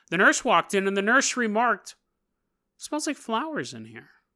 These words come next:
Now, again, that sounds more far-fetched than, than the idea of just being in the darkness, but I just thought that was kind of a pleasant one.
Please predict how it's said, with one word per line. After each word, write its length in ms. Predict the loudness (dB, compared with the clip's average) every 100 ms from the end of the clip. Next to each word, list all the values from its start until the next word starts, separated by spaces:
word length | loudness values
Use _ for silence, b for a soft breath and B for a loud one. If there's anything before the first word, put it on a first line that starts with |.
| _ _ _ _ _ _ _ _ _
Now, 180 | 4 4
again, 300 | 6 4 6
that 220 | 8 8
sounds 540 | 8 4 4 2 -4 -10
more 340 | -4 2 4 2
far-fetched 840 | 2 6 6 4 2 2 2 -2
than, 340 | -2 -2 -2 4
than 400 | 6 6 2 -2
the 180 | -2
idea 380 | 0 -2 -2 -2
of 80 | -4
just 240 | -6 -6
being 220 | -2 -2 -2
in 80 |
the 60 | -4
darkness, 480 | 2 2 0 -8 -4
but 120 | 0
I 80 | 2
just 160 | 2
thought 120 | -2 -2
that 100 | -6
was 100 | -8
kind 160 | -8
of 60 | -8
a 40 |
pleasant 460 | -10 -6 -6 -8 -14
one. 240 | -18 -20